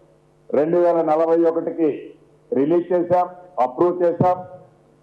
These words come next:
దానికి రెండు వేల యాభై ఒకటికి కూడా కన్సల్టెన్సీని ఫైనల్ చేసి దాన్ని కూడా తుది మెరుగులు దిద్దే స్థాయిలో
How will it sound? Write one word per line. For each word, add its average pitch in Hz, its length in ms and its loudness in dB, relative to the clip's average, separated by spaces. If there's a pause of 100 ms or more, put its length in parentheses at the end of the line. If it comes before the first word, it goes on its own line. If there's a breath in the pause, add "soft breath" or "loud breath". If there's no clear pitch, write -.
(600)
దానికి 160 260 2
రెండు 160 220 0
వేల 180 360 2
యాభై 175 360 2
ఒకటికి 170 340 -2
కూడా 170 440 0 (260)
కన్సల్టెన్సీని 165 720 0
ఫైనల్ 160 460 0
చేసి 196 360 -2 (440)
దాన్ని 170 400 2
కూడా 185 320 2
తుది 180 520 -2
మెరుగులు 185 380 0
దిద్దే 165 380 0
స్థాయిలో 165 800 0